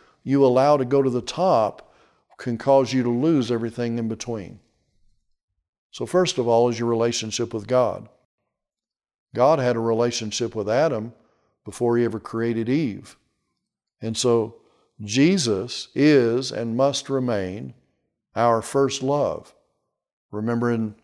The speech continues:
Revelation chapter two, he said, "I've got this," he talked about to the church at Ephesus. He said, "I have this against you that you've left your first love. Remember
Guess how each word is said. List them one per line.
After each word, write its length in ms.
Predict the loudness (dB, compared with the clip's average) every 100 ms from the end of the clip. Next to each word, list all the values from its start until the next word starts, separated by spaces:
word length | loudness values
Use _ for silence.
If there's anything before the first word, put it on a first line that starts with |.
| _ _ _
Revelation 600 | 2 4 4 2 0 -2
chapter 360 | 0 -2 -2 -6
two, 260 | 0 2
he 100 | 2
said, 240 | 2 2 2
"I've 100 | 2
got 220 | 0 2
this," 240 | -2 -4 -10 _ _ _ _
he 100 | -2
talked 300 | 0 2 0
about 240 | -2 -2
to 120 | -4
the 160 | -6 -8
church 560 | -6 -2 -2 -2 -12 -20 _ _
at 120 | 0 2
Ephesus. 600 | 2 0 -2 -4 -6 -10 _ _ _ _
He 140 | -4 -2
said, 160 | 2
"I 160 | 2 4
have 160 | 2 4
this 220 | 2 0
against 420 | -2 -2 -2 -2
you 100 | -2
that 200 | -2 -2
you've 140 | -6 2
left 280 | 2 2
your 80 | -4
first 340 | -4 -4 -4 -12 _ _ _ _
love. 360 | 2 4 4 2
Remember 600 | -2 0 2 2 0